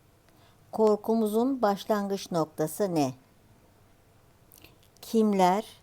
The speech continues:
neler bizim korkumuzu oluşturmamızın yapı taşlarını oluşturdu?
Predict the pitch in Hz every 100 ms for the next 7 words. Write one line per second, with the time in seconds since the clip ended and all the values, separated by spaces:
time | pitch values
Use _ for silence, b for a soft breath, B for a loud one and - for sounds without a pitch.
0 | _ _ _ _ _ _ _ _ _ _
1 | _ _ _ _ _ _ _ - 190 196
2 | 175 165 165 - - - _ _ _ _
3 | _ _ _ _ - _ _ _ _ _
4 | _ _ - 190 220 185 185 214 254 _
5 | - 214 208 - 202 185 185 180 - 185
6 | 190 - - 175 175 175 160 180 208 254
7 | _ _ _ _ _ _ _ _ _ _
8 | _ _ 214 214 262 202 170 - 151 160
9 | 208 165 151 - - -